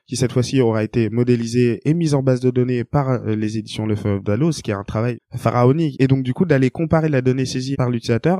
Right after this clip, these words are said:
au contenu de ces bases de données, pouvoir lui dire, « Bah, ça va être un peu compliqué, cette histoire de rémunération en dessous du minimum conventionnel, donc on, on va mettre une petite alerte rouge. »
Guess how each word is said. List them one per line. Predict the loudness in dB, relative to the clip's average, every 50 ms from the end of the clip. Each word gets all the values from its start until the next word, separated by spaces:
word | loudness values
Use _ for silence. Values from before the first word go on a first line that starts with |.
| -2
au | -2 0 0
contenu | 2 0 -2 -2 0 -2 -2
de | 0
ces | 0 2
bases | 2 2 2 2
de | 0 0
données, | 0 0 0 -2 -2
pouvoir | -2 0 -2 0 0
lui | -2 -2 -2
dire, « | -2 -4 -2
Bah, | -2 -2 -2 -2 -4
ça | -4 -4 -2 0
va | 0
être | 0 0 0
un | 0 0
peu | 2 0
compliqué, | 0 0 -4 -6 -6 -6 -6 -2 -2 -2 -2
cette | 0 -2 -4 -4 -4 -6
histoire | -6 -2 0 0 2
de | 2 2
rémunération | 2 2 2 0 0 0 0 0 0 0 0 -2 -2 -4
en | -4 -6
dessous | -2 0 0 0
du | 0 0 -2
minimum | -2 -2 0 0 2 2 2 2
conventionnel, | 2 2 2 2 0 0 0 0 0 0 0 0 -2 -2 0
donc | 0 0 0 0
on, | 0 0 -2 -2 -2
on | 0 0
va | 0 2
mettre | 2 0 0 -2 -2
une | -2
petite | -2 -2 -2 -2 -4 -2 -2
alerte | -2 -2 -2 -2
rouge. » | 0 2 4 4 4 2